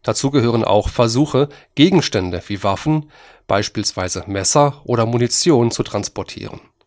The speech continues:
In einer Studie war sexuelle Stimulation für etwa achtzig Prozent der Fälle verantwortlich, in denen ein Fremdkörper in Anus und Rektum klinisch relevant wurde.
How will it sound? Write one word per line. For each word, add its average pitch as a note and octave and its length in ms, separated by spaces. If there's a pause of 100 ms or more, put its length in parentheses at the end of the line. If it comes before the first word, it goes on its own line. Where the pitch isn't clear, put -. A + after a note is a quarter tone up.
(600)
In C#3 100
einer A#2+ 240
Studie B2 500 (440)
war A#2 160
sexuelle C3 580
Stimulation A#2 840
für - 200
etwa - 220
achtzig - 460
Prozent B2 380
der C3 100
Fälle G2 260
verantwortlich, A2 840 (340)
in C3+ 160
denen C3 240
ein G2+ 160
Fremdkörper C#3+ 720
in A2+ 100
Anus G#2+ 400
und G#2 200
Rektum C3+ 380
klinisch A2 380
relevant C3+ 460
wurde. F2 320